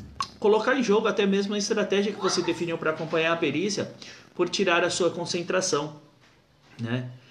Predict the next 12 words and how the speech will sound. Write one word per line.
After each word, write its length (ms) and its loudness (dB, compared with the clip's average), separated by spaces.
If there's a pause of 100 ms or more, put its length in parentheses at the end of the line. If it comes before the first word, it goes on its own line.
(280)
Ah, 1000 2
além 340 2
disso, 560 -2 (600)
existem, 720 0
além 260 0
disso, 300 -2
existem 400 -2
outras 440 0
questões 800 -2 (240)
importantes 760 -2
envolvidas, 1000 -2 (400)
né? 320 -4